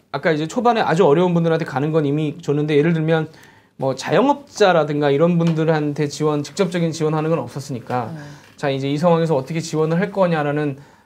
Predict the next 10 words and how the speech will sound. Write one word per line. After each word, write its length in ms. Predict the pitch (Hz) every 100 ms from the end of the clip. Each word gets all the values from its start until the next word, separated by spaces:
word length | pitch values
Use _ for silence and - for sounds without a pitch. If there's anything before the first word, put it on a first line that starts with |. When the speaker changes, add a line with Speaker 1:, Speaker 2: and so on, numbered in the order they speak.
| _
Speaker 1:
그런 220 | - 151 139
아이디어를 400 | 131 160 170 156
놓고 220 | 143 143
얘기를 260 | 127 147
하다가 380 | 160 185 185 160
여기까지 280 | 143 160 156
온 140 | 131
건데, 540 | 139 131 127 147 113 110 _ - - - - _ _ _ _ _ _
이 220 | - 240
돈의, 560 | 208 135 170 208 190